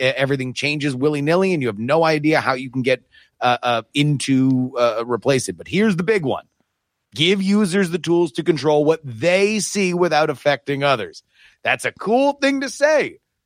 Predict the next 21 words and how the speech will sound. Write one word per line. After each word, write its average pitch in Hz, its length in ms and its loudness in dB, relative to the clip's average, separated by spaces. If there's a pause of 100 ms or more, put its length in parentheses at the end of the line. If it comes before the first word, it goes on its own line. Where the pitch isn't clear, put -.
(280)
but 135 140 -2
why 143 340 2
don't 226 220 -2
we 220 140 -4
see 233 200 -4
more 240 280 0
of 127 100 -4
it? 95 140 -10 (260)
Because 135 260 0
the 107 80 -6
biggest 160 480 -2
platforms 170 800 0 (200)
that 113 120 -6
we 127 120 -4
have 180 300 0
these 202 200 -6
conversations 202 760 0
are, 127 440 0
uh, 139 120 2
on 139 340 0 (280)
are 175 240 0